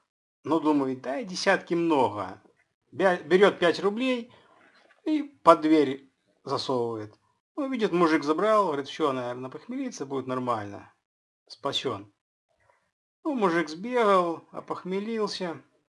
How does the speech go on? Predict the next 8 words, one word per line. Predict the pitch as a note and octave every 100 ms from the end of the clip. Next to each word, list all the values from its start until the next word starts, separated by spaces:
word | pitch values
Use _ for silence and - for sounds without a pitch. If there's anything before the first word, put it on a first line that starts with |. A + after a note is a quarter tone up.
| _ _ _ _ _ _ - - _ _ _ _
садится | - E3 G3 F#3 E3
за | E3 E3
стол | - A3 F#3
и |
пишет | E3 F#3 D#3
вторую | - F#3 E3+ C#3
записку. | C3 A2+ G#2+ - - - _ _ _ _ _ _ _ -
«Боженька, | D#3 A3 D3+ C3 G#2+ G2+ -